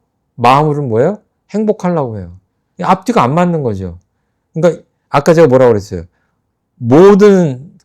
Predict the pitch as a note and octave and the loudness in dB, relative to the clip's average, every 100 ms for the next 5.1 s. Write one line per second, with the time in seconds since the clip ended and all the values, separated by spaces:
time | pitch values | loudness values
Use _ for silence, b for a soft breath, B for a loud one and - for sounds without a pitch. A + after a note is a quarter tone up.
0 | _ C#3+ C#3 B2 - D#3 E3 D#3+ D3 D3+ | _ 0 0 0 -2 0 2 2 2 0
1 | D3+ - C#3 C3+ C3+ D3 F3+ G#3 _ _ | -2 -2 -4 -4 -2 -2 -2 -4 _ _
2 | _ _ _ _ _ - C#3 C3 B2+ B2 | _ _ _ _ _ -6 -4 -4 -6 -6
3 | A2 - - A#2 C3+ A#2+ C#3 C#3 C3 A#2+ | -10 -14 -12 -2 -2 0 -2 -2 -2 -2
4 | A#2 B2 C3+ C3+ C#3 B2+ A2+ - F3 G#3+ | -2 0 -2 -2 -4 -8 -12 2 2 2
5 | - | -6